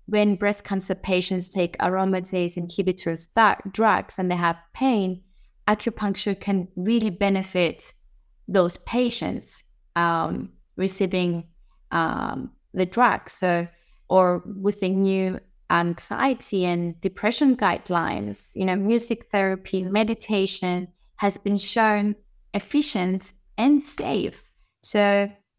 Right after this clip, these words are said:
moving forward, I believe that we should concentrate more on the guidelines and make it more, uh,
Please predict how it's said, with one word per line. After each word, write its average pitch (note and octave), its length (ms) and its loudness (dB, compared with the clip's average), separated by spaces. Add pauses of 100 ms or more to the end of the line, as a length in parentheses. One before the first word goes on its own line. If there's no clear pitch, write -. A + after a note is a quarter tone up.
(1160)
moving A#3 320 4
forward, G#3 440 2
I G3+ 60 4
believe F#3 360 -2
that F3+ 260 2
we F#3+ 140 0
should - 300 -6
concentrate G3+ 760 -2
more F3+ 640 0
on F3+ 180 0
the E3+ 340 0 (180)
guidelines - 840 0
and E3+ 360 -2 (880)
make G3 420 2
it - 200 -2
more, F3+ 380 0
uh, - 80 -4